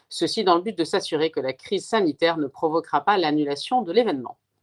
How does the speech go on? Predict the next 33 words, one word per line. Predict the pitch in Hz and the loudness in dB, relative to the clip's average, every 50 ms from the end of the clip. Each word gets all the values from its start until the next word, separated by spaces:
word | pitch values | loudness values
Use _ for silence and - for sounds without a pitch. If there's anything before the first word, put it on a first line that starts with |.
| _ _ _ _ _ _ - - _ _ _ - - - - - _ - | _ _ _ _ _ _ -18 -18 _ _ _ -20 -20 -20 -20 -14 _ -6
Le | 196 | 0
Festival | - 262 226 - - 208 185 185 | 0 0 0 2 4 4 6 6
de | 175 190 | 6 4
Cannes | 196 - 262 285 311 302 240 180 151 - | 4 6 6 8 8 8 6 4 2 -2
présente | - - 185 170 190 196 185 | -4 -4 0 2 0 0 0
sa | - - 165 | -2 -4 -6
sélection | 156 - - 175 170 170 - - - 190 185 180 | -4 -4 -6 -6 -6 -6 -8 -6 -6 -4 -4 -4
deux | 160 151 190 208 | -2 -2 -2 -2
mille | 214 202 185 175 | 0 -2 -4 -6
vingt | 156 165 175 190 220 247 247 208 | -4 -2 0 2 2 2 2 2
malgré | 165 151 147 151 143 156 156 170 185 185 | 0 0 0 -2 -6 -10 -8 -4 -4 -4
l'absence | 170 160 156 151 - - 247 262 262 214 | -4 -4 -6 -8 -2 0 0 0 0 0
de | 196 202 | -4 -4
manifestation. | 202 220 220 214 214 - - 240 - - 233 220 - - - 190 190 - _ _ _ _ - - - - _ _ _ | -4 -2 -2 -2 -2 -2 -4 -6 -2 0 -2 -2 -2 -4 -6 -8 -8 -8 _ _ _ _ -20 -20 -20 -20 _ _ _
Cannes | - 220 226 226 220 202 175 165 - | 2 4 4 4 4 2 0 -2 -4
livre | 180 185 208 190 185 165 | -6 -8 -8 -6 -8 -6
sa | - - 233 | -4 -2 -2
sélection | 226 - 233 202 196 196 - - 202 202 180 | -2 0 -2 -2 -2 -4 -6 -6 -6 -4 -4
de | 147 147 | -4 -6
cinquante-six | 143 - - - - 359 370 359 - 269 247 - - - 220 - | -6 -8 -8 0 2 2 2 4 2 2 0 0 -2 -6 -8 -8
films | - - - 185 160 170 | -8 -8 -8 -6 -6 -6
distingués | 156 175 180 - - 185 175 175 208 233 | -8 -10 -10 -4 -4 -2 -2 0 -2 -4
parmi | 226 - - 165 170 170 180 180 175 | 0 0 0 0 0 -2 -6 -6 -4
les | 160 151 143 143 _ | -4 -4 -6 -6 _
deux | - 247 269 262 | -6 -4 -4 -2
mille | 240 233 220 214 220 247 285 294 262 220 196 - _ | -2 0 0 0 2 2 2 2 0 -2 -6 -10 _
longs | 170 170 196 220 240 | -6 -2 -2 0 0
métrages | 220 196 175 - - - 170 170 180 - | 0 -2 -4 -4 -2 0 2 2 2 0
visionnés | 170 165 - 180 165 170 190 | -6 -8 -8 -6 -4 -4 -2
par | - 190 156 | 0 0 0
les | 147 147 143 | 0 -2 -4
organisateurs. | 175 170 160 160 156 147 135 135 127 - - 139 139 135 - - - - - - _ _ | -4 -6 -6 -8 -12 -12 -12 -14 -14 -10 -6 -6 -4 -4 -6 -8 -14 -18 -20 -20 _ _
Et | - 151 | -10 -10